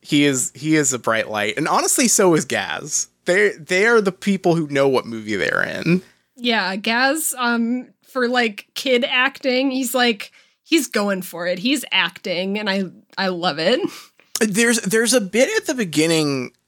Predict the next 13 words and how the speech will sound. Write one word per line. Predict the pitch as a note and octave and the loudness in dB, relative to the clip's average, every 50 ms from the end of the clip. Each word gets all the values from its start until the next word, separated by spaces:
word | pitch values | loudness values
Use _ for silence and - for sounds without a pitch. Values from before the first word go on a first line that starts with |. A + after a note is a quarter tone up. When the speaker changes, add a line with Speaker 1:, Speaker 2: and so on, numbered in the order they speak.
| _ - | _ -4
Speaker 1:
of | C#3+ D3 B2+ C3 | -2 -2 0 0
the | C3+ | 0
movie | C3+ C#3 C#3 C3+ C3+ C3+ C3+ C3 | 4 4 4 4 4 4 2 2
where, | B2 B2 B2 B2 B2 B2 | 2 2 2 4 2 2
where | B2 B2 B2 B2 A#2+ | 2 2 2 2 2
I | A#2+ A#2+ | 2 0
mentioned | B2 B2 B2 - - C3 B2 | 0 -2 -2 -2 -4 -2 0
that | B2+ A#2+ B2 | 0 0 0
it | A#2+ | 0
was | - A#2 A2+ | -2 -4 -2
very | A#2 A2+ A2+ A#2 A#2+ | 0 2 2 2 2
mumbly, | A#2 G#2+ G2+ F#2+ G2 G#2 G2+ A2 A#2 B2 C3+ C#3 D3 D#3+ - _ _ _ _ _ _ | 0 -2 -4 -4 -6 -4 -2 0 2 2 2 2 0 -2 -6 _ _ _ _ _ _
where | - C#3+ C#3 C#3+ C#3 C#3 C3+ C3 C3 B2+ B2+ C3 - - | -6 -2 0 2 4 4 6 6 6 6 6 4 2 -2